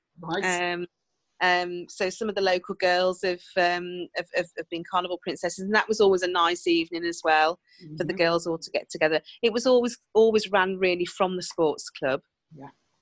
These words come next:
Speaker 2: um, and the fields, and then everything happened on there. May Day events were the same. We always used to have maypole dancers,
Speaker 1: Yeah.
Speaker 2: uh, back in the day, which was lovely.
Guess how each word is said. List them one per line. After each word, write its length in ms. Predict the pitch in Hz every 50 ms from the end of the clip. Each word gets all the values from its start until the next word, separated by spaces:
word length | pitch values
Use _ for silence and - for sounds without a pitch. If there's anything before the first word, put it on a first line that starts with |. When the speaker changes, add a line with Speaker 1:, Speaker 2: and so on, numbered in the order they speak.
| - - -
Speaker 2:
um, 320 | 165 147 139 147 156 165
and 160 | 151 160 160
the 60 | 165
fields, 500 | - - 170 160 160 160 165 160 156 -
and 140 | 170 160 160
then 160 | 156 156 170
everything 440 | 165 160 - 160 - - 156 156 - -
happened 320 | - 139 - - 151 160
on 140 | 156 151 156
there. 240 | 151 143 147 151 - - - - - - -
May 220 | 208 202 208 208
Day 240 | 202 196 185 180 180
events 400 | 180 175 170 170 - - - -
were 60 | 185
the 80 | 180 175
same. 520 | - - - 175 165 165 170 170 170 180 - _ _ _ -
We 40 | 208
always 160 | 208 208 -
used 120 | 208 -
to 60 | -
have 160 | 208 196 196 190
maypole 500 | 185 170 180 180 - - 202 180 175 170
dancers, 800 | 160 147 143 - - - - - 160 156 156 165 - - - - - 151
Speaker 1:
Yeah. 220 | 147 135 156 180 180 _ _ - -
Speaker 2:
uh, 160 | 151 151 151
back 200 | - - 165 - -
in 140 | 180 165 160
the 80 | 156
day, 260 | - 160 147 147 151
which 220 | 147 139 - - -
was 160 | 175 - -
lovely. 560 | 160 143 - - 147 143 135 143 170 175 _